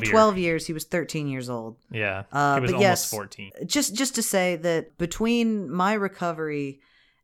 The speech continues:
Speaker 1: and the very, very sudden and kind of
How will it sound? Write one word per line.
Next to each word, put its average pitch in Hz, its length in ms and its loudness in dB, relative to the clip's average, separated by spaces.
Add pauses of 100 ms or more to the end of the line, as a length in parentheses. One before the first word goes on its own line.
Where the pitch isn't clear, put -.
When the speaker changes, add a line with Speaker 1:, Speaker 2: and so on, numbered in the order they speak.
Speaker 1:
and 151 400 -6
the 143 480 -6
very, 165 840 0
very 165 500 0
sudden 151 840 -4
and 131 160 -10
kind 135 320 -8
of 127 240 -10